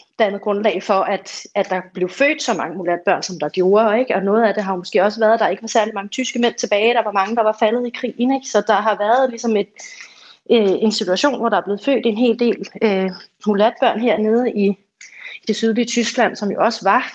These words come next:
kan man sige, hele racerenhedens, øh, arnested. Øh, så, så det, som vi kan læse, især også i, i de tyske kilder, det er, at der,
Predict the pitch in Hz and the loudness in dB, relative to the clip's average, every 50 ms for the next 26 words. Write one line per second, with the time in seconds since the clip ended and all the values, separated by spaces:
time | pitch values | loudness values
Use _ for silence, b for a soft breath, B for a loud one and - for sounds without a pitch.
0 | - - 233 202 196 - - 208 196 226 226 226 220 220 - 170 175 196 208 - | -4 -4 -4 -4 -4 -4 -2 0 2 4 4 2 2 0 -4 -4 -4 -2 -2 0
1 | 240 220 - - _ - 214 202 190 202 196 - 214 180 190 202 185 - - 226 | 0 0 -2 -4 _ -2 -2 0 0 -2 -2 0 0 0 0 -2 -4 -2 0 2
2 | 226 - - 165 165 180 208 240 254 - - - 170 175 180 202 196 - - - | 2 2 2 2 0 0 0 -2 -4 -6 -4 -2 -2 -2 -2 -4 -8 -6 -2 -2
3 | 202 185 185 190 185 - B B B B B B B B B B B B _ _ | 0 0 0 -4 -6 -8 B B B B B B B B B B B B _ _
4 | - - - - 202 - - - 214 190 208 247 254 247 - 247 202 208 262 247 | -4 -2 2 2 2 0 0 -2 -2 0 2 0 0 2 0 0 2 0 0 0
5 | - 262 220 196 185 180 208 208 214 220 202 - 233 202 202 147 185 208 214 - | 2 0 2 2 4 4 4 2 0 -2 0 2 2 4 4 4 2 0 -2 -4
6 | 220 185 185 135 196 190 180 - 180 - - 233 233 - - 233 - - 233 202 | -6 -6 -6 -6 -6 -8 -8 -10 -10 -4 -2 -2 -2 0 -2 -4 0 0 2 2
7 | 208 208 208 226 214 180 196 214 208 - 196 185 - 143 156 | 4 4 4 4 4 4 4 4 4 2 0 0 0 0 -2